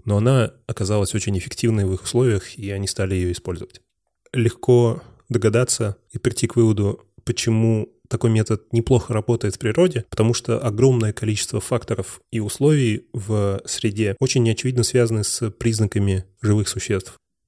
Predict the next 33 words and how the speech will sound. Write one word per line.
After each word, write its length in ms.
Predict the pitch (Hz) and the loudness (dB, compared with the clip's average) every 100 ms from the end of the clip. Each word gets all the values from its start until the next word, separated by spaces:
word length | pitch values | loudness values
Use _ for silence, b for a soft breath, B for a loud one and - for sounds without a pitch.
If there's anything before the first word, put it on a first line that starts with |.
| _ - | _ -4
Давайте 400 | 107 117 131 123 | 2 4 4 2
рассмотрим 640 | 110 - 120 - 110 104 | 2 2 2 4 2 0
классическую 640 | 104 110 - 113 - - - | 0 -2 0 -2 -2 -2 -4
проблему 480 | 101 110 107 104 | 0 2 4 2
из 500 | 107 104 101 92 - - | 0 0 -2 -2 -6 -4
информатики, 720 | 98 - 110 113 - - 101 | -6 -2 2 2 0 -6 -6
слэш 400 | - 107 98 - | -2 0 0 -2
комбинаторики, 800 | 107 98 98 92 104 95 - 92 | -2 0 0 0 0 0 -4 -4
слэш 460 | - 107 95 - - | -4 -2 -2 -4 -6
экономики. 560 | - 127 156 131 110 - _ | 0 2 2 0 -4 -8 _
То, 120 | - 117 | -2 0
что 140 | 110 | 2
называется 680 | 101 101 104 98 - 101 95 | 2 2 0 0 -2 0 -2
в 140 | 95 | -2
английской 480 | 98 98 104 - 95 | -2 0 -2 -2 -4
литературе 600 | 95 101 - 107 92 87 - - | -4 -6 -4 -2 -2 -6 -6 0
knapsack 560 | 101 - - 95 - | 2 2 0 -2 -2
problem, 380 | 131 147 135 110 b b b _ - | 2 2 2 -2 b b b _ 2
и 80 | 113 | 4
на 160 | 107 | 6
русский 260 | 135 - 117 | 4 4 2
это 140 | 107 | 2
можно 260 | 107 101 95 | 0 0 -2
перевести 580 | 101 95 - 113 107 - _ - | -2 -4 -4 -2 -2 -4 _ -10
как 420 | 107 101 - - _ _ - | -8 -8 -10 -20 _ _ -4
«Задача 600 | 98 92 107 - 95 - | 0 2 0 -2 -6 -4
о 260 | 101 95 95 _ - | -2 -2 -4 _ -4
ранце». 500 | 101 98 87 - 95 _ _ _ | 0 2 0 -2 -6 _ _ _
никогда 280 | 107 113 104 | -2 0 2
не 80 | 98 | 0
понимал 300 | 101 95 92 | -2 -2 -4
это 140 | 87 | -6
слово, 400 | - 139 139 101 | -2 0 0 -4